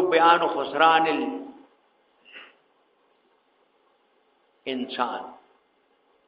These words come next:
مخکې بیانو د خسران د انسان، خو خسران عامه.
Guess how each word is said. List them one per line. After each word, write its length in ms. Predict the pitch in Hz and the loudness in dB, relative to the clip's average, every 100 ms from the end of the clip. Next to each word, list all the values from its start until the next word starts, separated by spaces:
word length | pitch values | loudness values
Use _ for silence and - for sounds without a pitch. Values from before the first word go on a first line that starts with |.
| _ _ _ _ _ _ _ _ _ _ _ _ _ _ _ - | _ _ _ _ _ _ _ _ _ _ _ _ _ _ _ -10
مخکې 400 | 151 208 - 202 | -6 -6 -2 -2
بیانو 540 | 185 160 170 190 185 143 120 - - - _ _ _ _ _ _ _ _ _ _ _ _ - | 0 2 4 4 2 0 -2 -8 -16 -20 _ _ _ _ _ _ _ _ _ _ _ _ -8
د 20 | |
خسران 540 | 139 147 147 147 190 190 | -6 -4 -2 2 4 4
د 80 | 165 | 0
انسان، 500 | 156 151 - 175 202 | 0 -2 0 0 0
خو 280 | 190 156 147 | -2 -6 -6
خسران 400 | 147 143 139 139 | -4 -2 -2 -2
عامه. 460 | 127 123 123 127 | -2 -2 -2 0